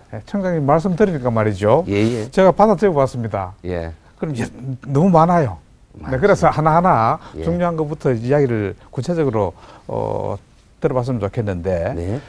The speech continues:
Speaker 1: 그중에 제일 먼저 말씀하셨던 게 강동권 개발이었습니다.
Speaker 2: 네.
Speaker 1: 기대도 크죠?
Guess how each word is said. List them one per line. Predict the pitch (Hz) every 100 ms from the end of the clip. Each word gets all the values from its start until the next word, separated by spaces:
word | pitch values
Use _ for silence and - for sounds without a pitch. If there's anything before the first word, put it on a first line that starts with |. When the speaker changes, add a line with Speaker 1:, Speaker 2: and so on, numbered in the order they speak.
| - -
Speaker 1:
그중에 | 147 202
제일 | 143 135 185
먼저 | 185 180 190 190 190 160
말씀하셨던 | 147 139 143 131 123 131 101
게 | 98
강동권 | 107 127 143 135 107
개발이었습니다. | 123 113 90 80 80 76 - -
Speaker 2:
네. | 87 76 69 - - - _ -
Speaker 1:
기대도 | 165 226 214 139
크죠? | - 196 170